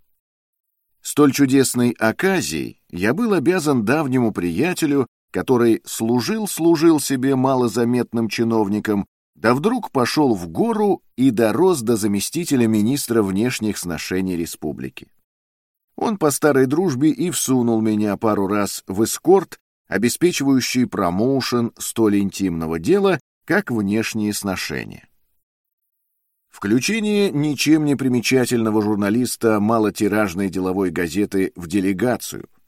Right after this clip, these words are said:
в которую традиционно, в силу известных предпочтений чиновников, резонно полагающих, что слово было только в начале,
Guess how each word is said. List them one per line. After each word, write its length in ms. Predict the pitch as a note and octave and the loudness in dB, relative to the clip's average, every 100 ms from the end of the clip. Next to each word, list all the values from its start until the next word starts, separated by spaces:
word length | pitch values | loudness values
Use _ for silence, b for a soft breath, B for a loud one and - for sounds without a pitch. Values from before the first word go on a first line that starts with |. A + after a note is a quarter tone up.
| B B B | B B B
в 100 | - | -6
которую 440 | E2+ A2+ A2+ G#2+ | -2 2 2 2
традиционно, 880 | G2+ G#2 G#2+ - C3+ D3+ G#2 D2 A1 _ _ | 0 -2 -2 0 0 2 0 -4 -12 _ _
в 80 | - | -10
силу 280 | F2 E2 F2 | -6 -4 -4
известных 640 | - F2+ F2+ F#2 - F2 - | -6 -6 -2 -2 -4 -10 -6
предпочтений 720 | G2 - E2+ - G2 E2+ F2 | -6 -4 -8 -4 -4 -4 -6
чиновников, 720 | - F2+ C#3 C#3 B2+ C3 A#2 - _ - | -6 -4 -4 -4 -4 -2 -4 -8 _ -4
резонно 540 | B2 C#3+ D#3 A#2 A2+ | -2 0 0 0 0
полагающих, 720 | A2+ A2+ A2 G#2+ G2 - F#2+ | 0 0 2 0 -2 -4 -6
что 240 | - G#2 G2 | -6 -4 -4
слово 380 | - B2 G#2+ | -2 0 0
было 240 | G2+ G#2+ G#2+ | 0 0 0
только 320 | A#2 A2 B2+ | -2 -2 -4
в 80 | C3 | -4
начале, 540 | E3+ - F3+ F2 A#1+ | -6 -4 -4 -4 -8